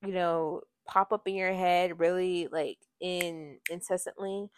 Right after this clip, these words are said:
Like, whenever you're on the road and something's telling you to run the stop sign, but you don't do it, those type of thoughts. That's how it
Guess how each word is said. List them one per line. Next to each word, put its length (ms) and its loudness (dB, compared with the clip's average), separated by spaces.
Like, 140 -2
whenever 260 0
you're 160 -2
on 60 -2
the 60 -2
road 440 2
and 120 -12
something's 360 -10
telling 300 -8
you 60 -6
to 60 -8
run 220 -6
the 40 -12
stop 220 2
sign, 440 -2
but 120 0
you 60 -4
don't 200 -4
do 100 -6
it, 260 -4
those 300 2
type 180 -4
of 60 -16
thoughts. 500 -4
That's 360 0
how 180 2
it 80 -4